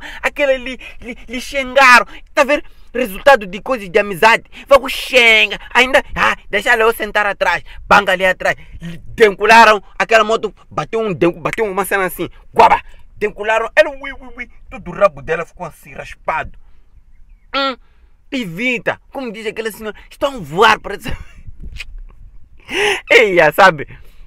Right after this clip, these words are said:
Sabe, nós em Moçambique somos terríveis. Procuramos coisas que não existem. Gostamos de coisas que às vezes tem. Quando vai essa Bilene, você pensa que os brancos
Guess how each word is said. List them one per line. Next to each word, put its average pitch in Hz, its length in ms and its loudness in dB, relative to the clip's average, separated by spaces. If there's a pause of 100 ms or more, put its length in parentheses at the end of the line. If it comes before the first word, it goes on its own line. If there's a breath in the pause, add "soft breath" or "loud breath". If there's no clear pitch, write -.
(600 soft breath)
Sabe, 165 460 2
nós 190 220 0
em 160 60 -4
Moçambique 151 640 -8 (460 soft breath)
somos 185 380 -4
terríveis. 147 800 -8 (380)
Procuramos 208 600 -4
coisas 185 800 -4 (260)
que 208 120 -14
não 190 120 -8
existem. 156 720 -10 (300 soft breath)
Gostamos 208 800 2
de 131 120 -16
coisas 175 600 -14 (280 soft breath)
que 226 180 -10 (180 loud breath)
às 214 160 -8
vezes 185 320 -10 (340 loud breath)
tem. 311 200 -2 (160 loud breath)
Quando 285 260 2
vai 247 140 6
essa - 160 -2
Bilene, 208 600 0 (100)
você 208 180 -10
pensa 262 260 -6
que 247 180 -12
os 214 80 -10
brancos 202 360 0